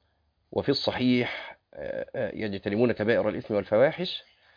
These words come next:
لكن يفعلون اللمم"، اللي هو الصغائر، يبقى إلا ده اس-، استثناء منقطع. ال-، أنتوا عارفين الاستثناء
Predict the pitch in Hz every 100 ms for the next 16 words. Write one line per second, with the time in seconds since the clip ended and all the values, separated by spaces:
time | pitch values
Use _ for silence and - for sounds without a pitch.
0 | _ - - 110 117 165 185 190 185 170
1 | 110 101 101 120 117 107 110 98 90 101
2 | 104 101 101 131 170 - - 95 76 110
3 | 98 107 - 101 - 95 - 95 101 -
4 | 98 92 123 131 160 180 _ _ _ _
5 | _ - - _ _ _ _ - - -
6 | 90 95 - 107 104 90 92 - 92 101
7 | 117 -